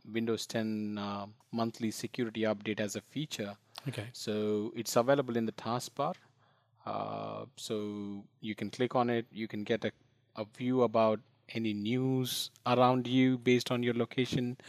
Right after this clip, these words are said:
Speaker 1: customized, uh, thing, customized weather, clock, time, and the news, new stuff, which is already there even in Windows ten. But now they have, they have included it as part of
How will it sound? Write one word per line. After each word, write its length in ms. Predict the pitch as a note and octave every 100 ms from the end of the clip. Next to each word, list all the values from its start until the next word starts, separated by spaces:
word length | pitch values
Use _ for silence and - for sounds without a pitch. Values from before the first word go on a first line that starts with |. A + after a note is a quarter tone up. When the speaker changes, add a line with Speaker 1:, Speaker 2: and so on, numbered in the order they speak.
| - - - -
Speaker 1:
customized, 760 | C3+ - C3+ A#2+ A2+ G#2+ G#2 A2+
uh, 380 | G#2+ G#2+ G#2+ G#2 _ _ -
thing, 420 | - A2+ A2+ A2+ -
customized 800 | B2+ - B2 A2+ G#2+ G2+ F#2 G#2
weather, 460 | A2 A2+ A2+ A#2 A#2 A#2 - - -
clock, 480 | - A#2+ A#2+ A#2 -
time, 540 | - A#2+ A#2 A#2+ A#2+ B2+ - - -
and 180 | A2 A2+
the 60 | A2
news, 480 | A2 A#2 A2+ - - - _ - -
new 220 | A#2+ A#2+
stuff, 380 | - C3+ B2+ -
which 120 | A2+
is 200 | A2+ G#2 -
already 320 | B2+ C3+ A#2+ G2+
there 280 | A2+ A#2 A2+ -
even 220 | B2+ A#2+
in 140 | A2+ G#2+
Windows 300 | A2 A2 -
ten. 340 | B2+ G#2+ G#2 _ - - - - -
But 160 | A2
now 300 | A2+ A2 A2
they 120 | G#2
have, 220 | G2+ G#2 G2+ - _ _ _ _
they 80 | A2+
have 140 | G#2 G#2
included 480 | G#2 - G#2+ G#2
it 120 | G#2 - -
as 160 | G#2 -
part 240 | G#2+
of 80 | G2+